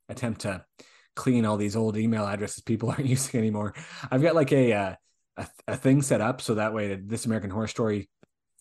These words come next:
forwards to my personal email. Um, so I hope that they would recognize that and not just go and, like, delete our old This American Horror Story Gmail.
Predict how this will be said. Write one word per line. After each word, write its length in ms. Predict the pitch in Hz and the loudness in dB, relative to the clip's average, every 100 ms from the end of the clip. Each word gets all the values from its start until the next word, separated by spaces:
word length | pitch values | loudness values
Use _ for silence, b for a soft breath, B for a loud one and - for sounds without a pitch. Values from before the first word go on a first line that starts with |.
| _ | _
forwards 360 | 120 110 120 - | 0 2 2 0
to 80 | 107 | -4
my 100 | 90 | -4
personal 380 | 113 113 139 | -2 0 0
email. 420 | 147 147 156 175 - B B B B | 2 2 2 -2 -8 B B B B
Um, 500 | - 117 107 101 101 _ _ _ - | 0 2 2 -2 -6 _ _ _ -12
so 200 | - 120 | -6 -2
I 100 | 104 | -2
hope 200 | 139 190 | -2 -2
that 140 | 269 | -2
they 80 | 208 | 0
would 120 | 156 107 | 2 2
recognize 500 | 131 123 101 90 - | 0 -2 -6 -10 -8
that 180 | 95 | -8
and 100 | 85 | -6
not 140 | 101 104 | -6 -6
just 200 | 104 - | -8 -6
go 160 | 104 101 | -4 -4
and, 200 | 95 87 | -6 -10
like, 200 | 92 - | -12 -8
delete 280 | 101 107 107 | -6 -2 -2
our 160 | 90 | -4
old 260 | 95 92 90 | -8 -12 -12
This 160 | 101 - | -12 -10
American 280 | 95 87 | -10 -10
Horror 200 | 92 135 | -4 -2
Story 260 | - 98 90 | -2 -8 -12
Gmail. 400 | - 82 80 - | -12 -12 -14 -18